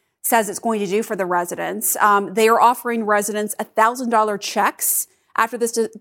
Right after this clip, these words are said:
disaster, as well as reimbursing some expenses like hotels and food.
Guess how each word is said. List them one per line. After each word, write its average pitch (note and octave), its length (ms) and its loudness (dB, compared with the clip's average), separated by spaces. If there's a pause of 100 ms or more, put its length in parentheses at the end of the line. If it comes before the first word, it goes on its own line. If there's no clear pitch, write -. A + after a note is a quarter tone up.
(180)
disaster, A3+ 520 2
as G#3 100 -6
well G#3+ 220 2
as G#3 120 -4
reimbursing G#3+ 760 -2
some G#3 260 -2
expenses A3 640 -6
like F3 260 -6
hotels G3+ 640 -2
and G3 180 -12
food. A#3 380 4